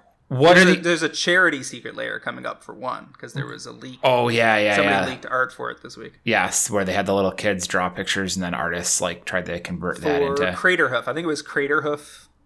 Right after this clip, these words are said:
Speaker 1: There were
Speaker 2: art
Speaker 1: three or four. I know
Speaker 2: leaked on
Speaker 1: that.
Speaker 2: Arena, yeah.
Speaker 1: 'Cause I, I saw, like, three of the artworks.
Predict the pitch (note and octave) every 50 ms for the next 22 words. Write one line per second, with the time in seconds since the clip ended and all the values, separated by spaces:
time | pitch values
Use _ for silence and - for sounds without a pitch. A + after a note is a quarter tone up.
0 | _ _ - D3 D#3 D#3+ C3+ C#3+ - D#3+ D3 A#2+ - - - G#2+ G2 F#2 E2+ E2
1 | D#2+ - - - _ - F#2+ F#2+ F#2 F2+ E2+ E2 D#2+ D#2+ D#2+ - C2 - C#3 C#3
2 | C#3 C3 A#2+ A2+ B2 - _ _ _ _ _ - A#2+ G#2+ A2+ A2+ B2+ B2 A2+ C3
3 | B2+ B2 C3 - D#3 C3+ B2 A#2 A2 - - - A2+ A2 G2+ G2 F2 - - E2+
4 | E2+ D2 B1 D2 D2+ D2+ - - - - -